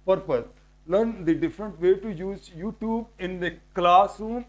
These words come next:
and they can embedded classroom YouTube lecture in their lesson. Use note-taking tool to share interesting content with their student. Teachers should be also able to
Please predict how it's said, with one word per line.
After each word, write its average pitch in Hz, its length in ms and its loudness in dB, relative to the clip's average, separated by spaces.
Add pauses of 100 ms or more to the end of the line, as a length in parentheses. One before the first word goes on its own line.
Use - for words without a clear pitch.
and 156 240 0
they 160 140 0
can 175 520 2 (300)
embedded 190 760 4
classroom 185 680 4 (360)
YouTube 196 360 -4
lecture 165 680 0 (240)
in 170 240 -8
their 170 160 0
lesson. 170 440 2 (460)
Use 190 220 0 (120)
note-taking 196 600 4
tool 175 280 0
to 170 140 -10
share 165 500 -4
interesting 185 600 -8
content 160 540 -6
with 131 240 2
their 135 120 2
student. 143 440 -8 (1800)
Teachers 220 260 -4
should 233 160 0
be 226 80 -14
also 214 260 2
able 214 160 2
to 170 280 -6